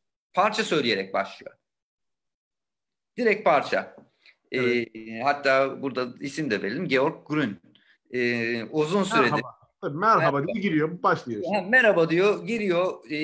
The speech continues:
Speaker 1: egzersiz yok, herhangi bir ısınma
Speaker 2: Yapmıyor.
Speaker 1: yok.
Speaker 2: Yapmıyor.
Speaker 1: Yap, giriyor direkt neyse, e, verdi requiem, fore requiem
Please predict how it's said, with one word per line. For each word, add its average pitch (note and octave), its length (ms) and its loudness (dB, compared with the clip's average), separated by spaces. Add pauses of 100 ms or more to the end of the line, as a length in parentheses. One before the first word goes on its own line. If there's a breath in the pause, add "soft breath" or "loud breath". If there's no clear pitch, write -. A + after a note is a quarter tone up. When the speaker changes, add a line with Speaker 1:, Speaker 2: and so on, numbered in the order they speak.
(140)
Speaker 1:
egzersiz F3+ 600 0
yok, F#3 400 0
herhangi D3+ 440 -2
bir F3 120 0
ısınma F3+ 360 -4
Speaker 2:
Yapmıyor. F3 260 -2 (420)
Speaker 1:
yok. G#3+ 120 2
Speaker 2:
Yapmıyor. E3+ 240 2
Speaker 1:
Yap, A#2 140 -12
giriyor F#3+ 460 -2
direkt F3 380 -2
neyse, F3+ 640 0
e, D3 60 -6 (440)
verdi D#3+ 320 2
requiem, C3 500 -2
fore F3+ 320 2
requiem C#3 460 0